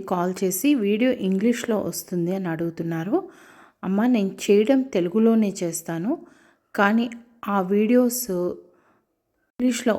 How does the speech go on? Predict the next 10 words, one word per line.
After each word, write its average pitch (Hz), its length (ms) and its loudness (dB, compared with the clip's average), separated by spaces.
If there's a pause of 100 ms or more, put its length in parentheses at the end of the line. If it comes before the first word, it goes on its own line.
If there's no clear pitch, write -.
(100)
వచ్చినప్పుడు 180 640 -2 (520)
సెట్టింగ్స్లో 226 840 0 (120)
వెళ్ళి 170 260 0 (440)
ఆడియో 214 420 4 (140)
ట్రాక్ 180 340 -2
అని 170 180 -6
ఉంటుంది, 170 400 -2 (640)
అది 190 160 4 (160)
మార్చుకొని 185 640 -2 (760)
తెలుగు 220 340 4